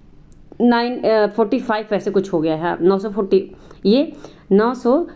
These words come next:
पैंतालीस हो गया है, ठीक है ना। लेकिन फिलहाल अभी ये डा-, डेटा नहीं आएगा, आपका ये आएगा, ठीक है ना। दो हज़ार ग्यारह की जनगणना के अनुसार आएगा। तो दो हज़ार ग्यारह की जनगणना के अनुसार आपका नौ सौ अठारह है लिंगानुपात। यानी लिंगानुपात क्या होता है,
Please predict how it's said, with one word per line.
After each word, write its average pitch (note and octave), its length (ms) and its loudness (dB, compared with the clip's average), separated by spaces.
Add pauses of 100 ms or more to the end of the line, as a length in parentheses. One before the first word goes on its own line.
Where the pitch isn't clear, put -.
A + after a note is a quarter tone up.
(120)
पैंतालीस F#3 420 0
हो D#3+ 80 0
गया E3+ 140 2
है, D#3+ 60 -2
ठीक A3+ 180 -4
है C4+ 80 4
ना। D#4 60 2
लेकिन A#3+ 280 0
फिलहाल B3+ 380 -2
अभी A3+ 200 0
ये A#3 120 4
डा-, G3+ 240 0
डेटा G3 320 0
नहीं F#3+ 200 4
आएगा, F3 240 -2 (480)
आपका A#3 180 -2
ये F3+ 200 2
आएगा, D#3+ 240 -6
ठीक G3+ 200 -2
है A#3+ 60 0
ना। F#4 100 -4 (240)
दो F#3+ 80 0
हज़ार F#3+ 140 4
ग्यारह F#3+ 220 2
की G3+ 100 2
जनगणना E3+ 340 2
के G3 120 -2
अनुसार F3 240 -2
आएगा। E3 240 -2
तो B3+ 100 -4
दो B3 100 0
हज़ार A#3 160 2
ग्यारह G3 220 0
की G#3 120 -6
जनगणना F3+ 400 2
के F3 100 -8
अनुसार E3+ 300 -2
आपका - 280 -4 (440)
नौ G3 140 4
सौ G3 120 -4
अठारह F3 400 -4
है G#3+ 120 -2
लिंगानुपात। G3+ 720 2
यानी F3 240 4
लिंगानुपात A3 600 2
क्या A#3 120 2
होता A3 180 -2
है, B3 160 -2